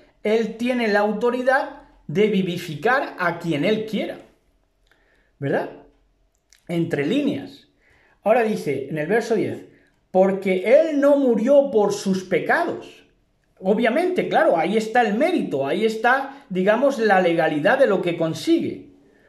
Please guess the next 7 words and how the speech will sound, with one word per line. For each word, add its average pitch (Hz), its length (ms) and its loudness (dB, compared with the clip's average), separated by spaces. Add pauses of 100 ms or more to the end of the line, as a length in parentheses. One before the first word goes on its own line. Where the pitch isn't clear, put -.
(260)
"Porque 190 480 2
él 294 200 0
no 302 140 6
murió 254 420 4
por 220 180 2
sus 196 260 -2
pecados, - 800 -2